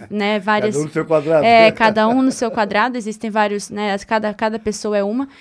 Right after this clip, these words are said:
Speaker 1: mas normalmente a gente pode ter sim um diabetes que tá começando, que pode chegar a níveis bem altos, assim, e aí você toma um susto, modifica a tua vida,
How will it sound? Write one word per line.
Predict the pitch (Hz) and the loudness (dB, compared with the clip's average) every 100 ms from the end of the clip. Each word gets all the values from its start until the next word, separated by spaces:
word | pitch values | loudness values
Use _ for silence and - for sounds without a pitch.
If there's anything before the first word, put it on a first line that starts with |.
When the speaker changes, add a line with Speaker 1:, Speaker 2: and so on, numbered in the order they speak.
| - - - | -20 -20 -8
Speaker 1:
mas | 226 226 | -4 -2
normalmente | 220 247 294 294 247 226 277 277 | -2 -4 0 0 0 -4 -4 -6
a | |
gente | 226 233 - | -6 -8 -6
pode | 233 254 277 | -4 -2 -4
ter | - | -10
sim | 269 233 | -10 -8
um | 214 | -6
diabetes | 214 208 190 190 - | -6 -4 -4 -6 -8
que | 208 | -12
tá | 185 | -10
começando, | 190 190 180 240 285 208 | -10 -10 -8 -4 -4 -6
que | - | -6
pode | 190 185 | -6 -6
chegar | - 190 | -6 -8
a | 190 | -8
níveis | 190 180 185 | -8 -8 -8
bem | 208 220 | -8 -4
altos, | 196 262 277 175 | -2 -2 -6 -14
assim, | 180 226 285 | -12 -8 -6
e | |
aí | 277 | -4
você | 269 294 311 302 | -4 -6 -6 -8
toma | - 240 233 | -8 -8 -8
um | |
susto, | 226 269 370 - | -10 -10 -10 -10
modifica | 247 226 208 269 247 | -8 -8 -8 -10 -10
a | |
tua | 233 202 | -8 -8
vida, | 208 269 269 | -6 -6 -6